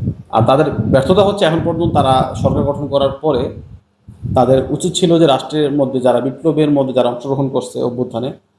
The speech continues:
প্রত-, যে স্টেক ছিল যাদের, একেবারে নিম্নবর্গের মানুষ, সবাইকে এখানে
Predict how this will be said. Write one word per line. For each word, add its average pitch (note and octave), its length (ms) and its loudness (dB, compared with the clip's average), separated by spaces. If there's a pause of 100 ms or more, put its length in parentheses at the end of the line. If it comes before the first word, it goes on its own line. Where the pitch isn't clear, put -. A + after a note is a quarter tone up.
প্রত-, D#3+ 220 -6
যে D#3 80 4
স্টেক - 360 2
ছিল A2 200 0
যাদের, G#2+ 240 -4 (480)
একেবারে D#3+ 340 4
নিম্নবর্গের E3+ 480 6
মানুষ, G#2+ 280 -8 (600)
সবাইকে D3+ 360 2
এখানে E3 320 0